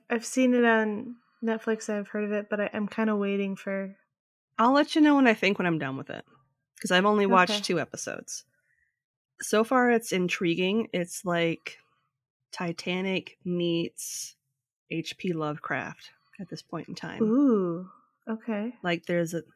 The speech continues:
Speaker 2: there's some, there's a bunch of mysterious things going on.
Speaker 1: Yeah.
Speaker 2: It's this ship. It's one of two ships in this, like,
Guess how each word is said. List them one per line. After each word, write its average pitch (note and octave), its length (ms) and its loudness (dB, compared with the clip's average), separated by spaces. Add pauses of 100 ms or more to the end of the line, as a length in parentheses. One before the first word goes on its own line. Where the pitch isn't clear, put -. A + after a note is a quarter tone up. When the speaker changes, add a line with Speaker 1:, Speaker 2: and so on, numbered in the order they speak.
Speaker 2:
there's E3+ 200 -4
some, F3+ 420 -2 (220)
there's F3 140 -4
a E3+ 40 -8
bunch G#3 220 -2
of E3+ 60 -2
mysterious G#3+ 680 -4
things G#3 360 -2
going G#3 340 0
on. G3+ 600 0 (600)
Speaker 1:
Yeah. F#3 320 6
Speaker 2:
It's G3+ 320 -2
this - 500 -4
ship. - 500 -2 (580)
It's F3+ 220 -8
one F#3 160 2
of E3+ 220 0
two G3+ 320 0
ships - 480 0
in E3 180 -4
this, D#3+ 240 -4
like, D#3 220 -6